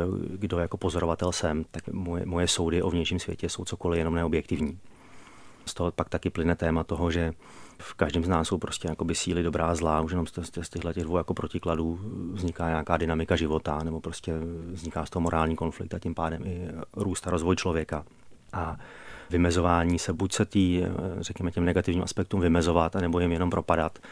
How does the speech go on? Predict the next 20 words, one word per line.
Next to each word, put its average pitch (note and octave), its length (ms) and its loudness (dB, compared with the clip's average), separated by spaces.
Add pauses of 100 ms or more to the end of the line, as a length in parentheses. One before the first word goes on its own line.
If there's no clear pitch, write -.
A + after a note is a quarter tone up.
(340)
Jsou - 140 -8
vlastně F2 260 0
jakoby F2 260 2
dva E2 360 6 (100)
špatný F2 600 0
přístupy, F2 560 -2 (160)
nebo F#2 240 -10 (140)
dva F2 380 -4
neúplně E2+ 460 -2
vhodný E2+ 340 4
přístupy, - 540 -6 (220)
nebo - 140 -8
ještě E2 220 -4
lépe E2+ 200 0
dva E2+ 180 0
neúplně E2 420 -2
dospělý F2 400 4
přístupy - 400 -2
k - 80 -6
tomu, E2+ 260 2